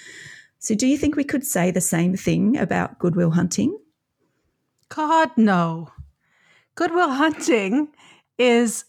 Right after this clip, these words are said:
Speaker 2: an arc plot story.
Speaker 1: Well, it just came from just looking at where the conflict was sitting in the story. And it was quite obvious to me that there were arcs for each of the, um, for each of those characters.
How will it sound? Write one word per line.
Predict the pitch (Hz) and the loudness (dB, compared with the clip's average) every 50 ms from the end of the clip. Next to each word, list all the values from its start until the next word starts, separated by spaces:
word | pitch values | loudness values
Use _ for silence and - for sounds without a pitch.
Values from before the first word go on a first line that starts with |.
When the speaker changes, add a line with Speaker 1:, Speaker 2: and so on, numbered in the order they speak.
| _ - | _ -2
Speaker 2:
an | 226 240 247 | 0 0 0
arc | 254 240 254 320 339 - - | 2 0 0 0 0 -4 -8
plot | - - 208 180 - - | -4 -2 0 0 -2 -4
story. | - - - 190 170 156 151 156 160 165 - _ _ _ _ _ _ _ _ _ _ - | -8 -6 -4 -2 -2 -2 -4 -8 -12 -16 -20 _ _ _ _ _ _ _ _ _ _ 2
Speaker 1:
Well, | 453 480 453 - - | 4 4 4 2 2
it | 440 453 - | 0 2 4
just | 508 554 539 - - | 2 2 2 0 -2
came | - 359 359 381 381 | -2 0 0 0 -2
from | - - 381 349 311 269 269 254 - - | -2 0 2 4 4 4 4 4 2 -2
just | - 285 277 - - | -4 -2 -2 0 0
looking | 254 269 269 - 285 269 262 240 | 0 0 0 0 2 2 2 2
at | 202 208 - | 2 -2 0
where | 214 220 220 220 226 | 0 2 2 4 2
the | 226 | 0
conflict | 226 - - 226 202 208 - 226 180 - - - | -2 -2 0 0 0 0 0 -2 -2 -2 -4 -4
was | - 180 | -4 -2
sitting | - - - 214 202 196 185 175 | -2 0 0 0 2 2 2 2
in | - 180 175 | 2 2 2
the | 175 170 | 2 0
story. | - - - 185 170 170 190 175 - - - - 196 - _ _ _ | 0 -2 -2 0 0 0 0 0 -2 -4 -6 -8 -10 -12 _ _ _
And | 214 233 233 247 | 0 0 2 0
it | 254 - 233 | 0 0 0
was | 247 254 - | 0 -2 -2
quite | - - 269 262 - - - - - - | -2 -2 -2 0 0 0 -2 -2 -2 -2
obvious | 208 202 202 208 196 185 - - - | 0 0 2 2 2 2 0 -2 -2
to | - - | 0 2
me | 180 175 175 185 175 | 2 4 2 2 0
that | 196 - - - | 0 -2 -4 -2
there | - 185 175 180 | -2 0 0 2
were | 180 175 170 175 - - - 180 | 2 0 0 -2 -2 -4 -2 -2
arcs | 185 185 185 190 - - - - - - | 0 0 0 -2 -4 -8 -10 -10 -8 -4
for | - 185 170 175 165 160 160 - - - | -2 0 0 0 0 0 -2 -2 0 0
each | 202 208 208 - - 202 | 0 0 0 -2 -2 0
of | 180 175 - - - | 0 -2 -4 -4 -2
the, | 185 175 165 170 170 170 - - - - - | -2 0 0 0 -2 -2 -4 -6 -8 -4 -2
um, | 185 185 175 170 170 170 170 165 170 185 - _ _ _ _ _ _ _ - - - - - - - _ _ _ _ _ _ _ - | 0 0 2 2 2 2 2 2 0 -2 -6 _ _ _ _ _ _ _ -20 -20 -20 -20 -20 -20 -20 _ _ _ _ _ _ _ -4
for | - 214 - - - _ | -2 -2 -2 -2 -2 _
each | 240 247 240 - - | -2 -2 -2 0 -2
of | 220 202 - | -2 -2 0
those | 180 180 170 170 - | -2 -2 -2 -2 -4
characters. | - - - 170 165 170 - - - 180 - - - - 208 - | -4 -4 -2 0 0 -2 -2 -2 -4 -4 -4 -4 -4 -6 -8 -10